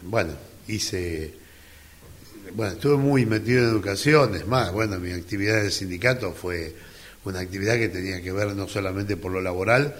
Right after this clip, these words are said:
sino también por la cuestión de la educación, de lo que significa la educación. Yo tanto en el, estando en el sur, que estaba,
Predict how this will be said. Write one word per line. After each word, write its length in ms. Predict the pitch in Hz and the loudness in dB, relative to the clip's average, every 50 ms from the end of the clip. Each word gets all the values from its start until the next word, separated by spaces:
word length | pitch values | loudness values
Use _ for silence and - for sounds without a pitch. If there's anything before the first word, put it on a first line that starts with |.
| - - - - - - - - - - - - | -14 -16 -18 -18 -20 -20 -20 -20 -20 -20 -18 -12
sino 360 | - - 95 90 95 101 104 | -8 -8 -6 -2 -2 -2 -2
también 460 | 101 101 95 98 104 110 110 110 107 | -2 -4 -2 0 2 4 4 2 0
por 160 | - 104 92 | -2 -4 -4
la 260 | 87 85 82 80 80 78 | -4 -4 -6 -8 -10 -12
cuestión 520 | - - 90 87 - - 101 98 95 95 | -10 -10 -10 -8 -4 -2 -2 -2 -2 -2
de 200 | 92 90 85 85 | -4 -4 -4 -4
la 100 | 82 82 | -4 -6
educación, 720 | 82 87 87 85 - 92 87 - - 110 123 135 135 113 | -6 -6 -8 -6 -6 -8 -4 0 2 4 4 4 4 2
de 80 | 98 90 | 2 0
lo 100 | 85 80 | -2 -4
que 100 | 82 - | -6 -8
significa 420 | - - 92 87 85 92 98 98 | -8 -8 -8 -8 -6 -4 -2 -2
la 60 | 92 87 | -2 -2
educación. 580 | 87 85 85 87 87 - 139 135 113 87 80 73 - - - - - - - - - - - - - - - - - - - - - - - - - | -4 -4 -6 -6 -4 0 0 2 0 0 -2 -8 -12 -18 -20 -20 -20 -20 -20 -20 -20 -20 -20 -20 -20 -20 -20 -20 -20 -20 -20 -20 -20 -20 -20 -18 -6
Yo 160 | - 101 95 | -6 -4 2
tanto 340 | 98 127 135 139 135 147 135 | 6 6 6 6 6 4 4
en 100 | 123 120 | 4 4
el, 260 | 113 110 - - - | 4 2 2 -2 -6
estando 420 | 101 98 - - 127 139 139 131 | -8 -4 0 2 2 4 6 6
en 80 | 123 117 | 6 4
el 60 | 110 | 4
sur, 260 | - - 151 143 127 | 2 2 2 2 2
que 80 | 104 101 | 2 -2
estaba, 760 | 92 - - 104 101 101 101 95 90 90 87 82 82 80 76 | -2 0 0 0 2 4 4 2 2 2 0 -2 -4 -6 -8